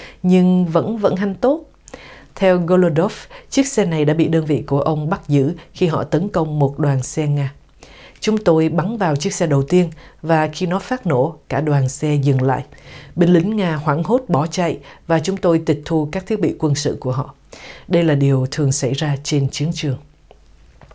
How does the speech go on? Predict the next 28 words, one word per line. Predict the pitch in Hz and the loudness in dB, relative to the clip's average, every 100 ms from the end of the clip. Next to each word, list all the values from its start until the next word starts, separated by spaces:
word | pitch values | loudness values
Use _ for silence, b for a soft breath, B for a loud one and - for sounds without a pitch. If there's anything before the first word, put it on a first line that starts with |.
| - _ - B B B B B | -20 _ -20 B B B B B
Phần | - 165 143 | -4 0 2
lớn | 151 185 | 2 0
trang | 208 185 | 0 0
thiết | 214 214 | 0 0
bị | 139 143 | -2 -2
quân | 160 147 | -2 0
đội | 139 | 0
Nga | 143 147 147 | 0 0 0
sử | 147 | 0
dụng | 143 139 | 0 -2
tại | 143 - 147 | -2 0 -2
Ukraine | 147 147 143 139 - | 0 0 0 0 -2
tương | 185 175 | -2 0
tự | 160 127 131 | 0 -2 -2
hoặc | 151 143 | -6 -4
giống | 135 139 151 202 | 0 0 0 0
với | 208 | -2
trang | 165 | -2
thiết | 143 190 | -4 -2
bị | 151 | -2
phía | 127 - 147 156 - 156 | -2 -4 -2 0 -2 -4
Ukraine | - 147 | -2 -2
sử | 135 - | 0 -2
dụng. | 135 151 - B B B B - | 0 0 -2 B B B B -2
Vì | 180 | 2
vậy, | 180 123 | 4 2
họ | 135 156 | 0 0
đã | 147 120 | 0 -2